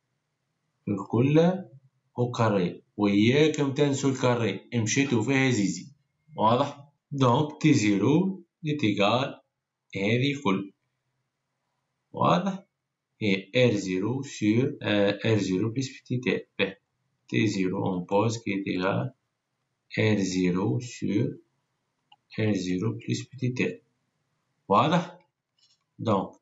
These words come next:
تي ترانسميتون سكوات إيغال، إيتيغال تي زيرو سور لا راسين دو ان بلس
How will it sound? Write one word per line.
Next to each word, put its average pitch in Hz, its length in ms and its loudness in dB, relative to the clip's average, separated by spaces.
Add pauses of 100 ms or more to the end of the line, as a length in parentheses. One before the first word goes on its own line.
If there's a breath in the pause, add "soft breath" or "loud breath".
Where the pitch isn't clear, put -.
(100)
تي 120 520 2 (520)
ترانسميتون 98 680 -2
سكوات 95 380 -4
إيغال، 101 600 -2 (1700)
إيتيغال 101 720 -2 (1700)
تي 120 220 4
زيرو 98 500 -2
سور 127 840 0 (1400)
لا 110 260 4
راسين 101 920 2 (1200)
دو 101 240 -4 (180)
ان 101 420 -2
بلس 104 960 2